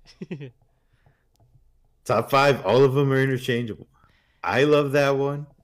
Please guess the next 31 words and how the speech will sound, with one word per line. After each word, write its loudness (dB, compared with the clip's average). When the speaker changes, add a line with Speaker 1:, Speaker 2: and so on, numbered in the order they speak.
Speaker 2:
It's -6
cool. -8
I 0
love 4
that 0
they 2
did 0
a 2
dual 0
story. -4
It's 0
crazy 0
that 2
they 2
did 0
a 0
dual 0
story. -2
I 2
didn't 4
expect 0
that. 2
We -2
got 2
Doctor 2
Vink -2
in 2
it, -4
for -2
God's 0
sake. -2